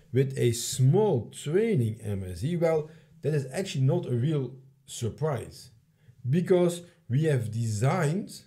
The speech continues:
our selection of the models such that the M S E is as small as possible. So if we select among several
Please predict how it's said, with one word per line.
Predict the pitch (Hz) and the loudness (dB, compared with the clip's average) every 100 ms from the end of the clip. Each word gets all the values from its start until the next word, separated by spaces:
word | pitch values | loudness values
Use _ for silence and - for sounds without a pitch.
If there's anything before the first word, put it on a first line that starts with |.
| _ _ _ _ _ _ _ _ 151 | _ _ _ _ _ _ _ _ -2
our | 156 147 131 | 2 2 2
selection | - 123 113 170 202 127 117 - | 0 0 2 0 0 -2 -2 -2
of | 127 170 | -2 0
the | 214 | 2
models | 123 107 120 175 | 2 2 0 -2
such | - 180 202 151 | 0 2 2 2
that | 123 165 - - _ - | 0 0 -6 -18 _ -8
the | 110 127 | -6 -6
M | 139 202 | -6 -2
S | 185 120 | 0 0
E | 156 165 - | -2 -4 -4
is | 139 135 | -4 -4
as | - 113 | -6 -8
small | - 120 113 | -4 -2 -2
as | 104 - | -6 -8
possible. | - 156 - 87 90 87 - _ _ _ | -4 -4 -6 -10 -12 -14 -20 _ _ _
So | - 127 - - | -4 -4 -6 -2
if | 196 202 | 0 0
we | 135 120 98 - - _ _ _ _ | 0 -2 -2 -10 -20 _ _ _ _
select | - 143 170 185 - - | -6 -2 0 0 -2 -2
among | 127 143 123 | 2 2 0
several | - 185 208 127 92 85 | 0 0 0 0 -4 -8